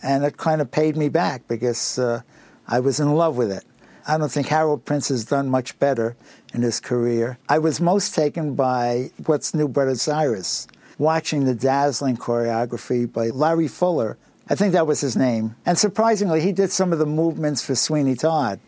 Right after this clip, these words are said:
So it was quite a year for Harold Prince that year. He had Sweeney Todd in one theater,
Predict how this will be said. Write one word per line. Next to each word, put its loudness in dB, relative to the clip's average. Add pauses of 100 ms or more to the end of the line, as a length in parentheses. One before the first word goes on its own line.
(360)
So 2 (380)
it 0
was 2
quite 2
a 4
year 2
for -2
Harold 0
Prince -2
that 0
year. 0
He 2
had -2
Sweeney 0
Todd 0
in -2
one -2
theater, -2